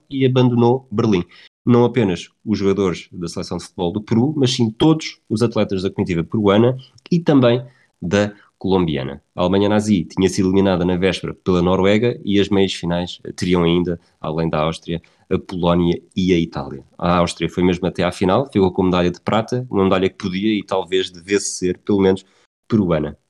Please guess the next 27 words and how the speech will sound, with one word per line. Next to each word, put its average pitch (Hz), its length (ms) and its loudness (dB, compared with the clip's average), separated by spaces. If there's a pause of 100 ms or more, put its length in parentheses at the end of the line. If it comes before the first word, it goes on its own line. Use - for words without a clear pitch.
Com 113 200 0
Teodoro 120 300 2
Fernandes 123 580 0
em 117 160 4
plano 110 360 2
de 110 60 -4
destaque. 85 440 -6
Ele 85 80 -12
faz 82 280 -4
seis 104 240 2
golos 95 360 0 (100)
em 101 220 2
dois 92 180 -2
jogos 107 400 -2
e 110 80 -2
só 113 140 -2
não 113 100 -2
foi 110 140 0
o - 20 4
melhor 110 140 4
marcador 107 320 0
deste 95 220 -4
torneio 104 240 0
olímpico 117 400 0 (420)
porque 123 220 2
o 120 40 6
italiano 113 560 4